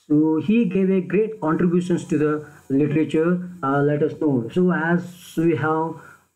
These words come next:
known about the contribution of the, uh, Saadat Hasan Manto, he wrote more than two hundred short stories. So let us know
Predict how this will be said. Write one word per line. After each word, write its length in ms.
known 680
about 580
the 360
contribution 460
of 120
the, 300
uh, 160
Saadat 320
Hasan 300
Manto, 480
he 160
wrote 240
more 260
than 460
two 160
hundred 480
short 260
stories. 680
So 140
let 300
us 160
know 440